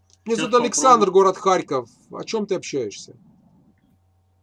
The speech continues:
Speaker 2: Ой, да я не знаю обо всем. Я с России, Урал.
Speaker 1: Я понял. Ну, ты знаешь, болит у меня душа за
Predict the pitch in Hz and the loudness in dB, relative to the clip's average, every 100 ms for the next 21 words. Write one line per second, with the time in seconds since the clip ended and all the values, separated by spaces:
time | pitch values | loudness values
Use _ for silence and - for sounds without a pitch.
0 | _ _ 208 175 160 143 139 156 165 170 | _ _ -8 -2 -2 -4 -6 -6 -4 -4
1 | 170 160 147 156 151 139 139 143 143 - | -4 -6 -8 -8 -6 -6 -4 -6 -8 -6
2 | 175 175 - 156 143 - 156 143 - 190 | -4 -4 -6 -10 -10 -8 -12 -8 -4 -2
3 | 156 143 156 - - _ _ _ _ _ | 0 -2 -2 -4 -10 _ _ _ _ _
4 | _ _ _ 139 135 139 139 117 104 104 | _ _ _ -18 -16 -14 -14 -14 -16 -20
5 | _ _ _ - - _ - - - - | _ _ _ -20 -20 _ -20 -20 -20 -20
6 | - _ - - - _ _ _ _ - | -20 _ -12 -12 -12 _ _ _ _ -2
7 | 277 311 254 302 285 254 202 - - - | 0 2 2 6 8 8 4 0 -4 -8
8 | _ _ 208 165 262 285 220 240 226 208 | _ _ -8 4 6 6 2 0 2 2
9 | 175 185 - 175 147 123 101 _ _ - | 0 -2 -2 2 4 2 -2 _ _ -16
10 | 113 135 151 147 139 - | -12 -6 -4 -2 -4 -8